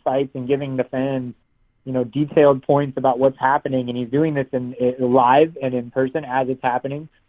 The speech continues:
So I could only imagine what that guy's film sessions are like, right? Like, if him and his team are talking about Iaquinta and they're watching his film and they're going through his game plan, I can only imagine how, how much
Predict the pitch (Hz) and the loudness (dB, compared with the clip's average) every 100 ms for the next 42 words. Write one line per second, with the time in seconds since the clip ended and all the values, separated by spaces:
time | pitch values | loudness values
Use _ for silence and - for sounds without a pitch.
0 | _ - 151 165 185 185 143 147 147 135 | _ 0 2 2 2 0 0 0 0 -2
1 | 135 127 123 - 139 143 139 123 120 113 | -2 -2 -4 -2 -4 -4 -4 -6 -6 -6
2 | 113 110 107 131 123 135 131 127 127 160 | -4 -4 -6 -4 -2 0 -2 -4 -2 0
3 | 151 131 - 147 147 131 120 117 _ - | 0 -2 -2 -2 0 2 2 0 _ -2
4 | 139 139 139 127 131 127 - _ 135 131 | 0 2 2 4 4 4 0 _ 0 0
5 | 131 151 147 139 131 127 139 135 135 127 | 2 0 4 4 2 2 2 0 -6 -4
6 | - 143 143 135 123 135 143 135 123 110 | 0 2 2 0 -2 -2 -2 0 0 2
7 | 131 139 143 135 123 123 _ - 156 170 | -2 0 0 2 2 0 _ -2 2 2
8 | 175 170 156 165 151 143 131 139 139 135 | 4 4 4 2 2 0 0 2 4 4
9 | 139 _ - 156 143 151 | 0 _ 0 0 2 0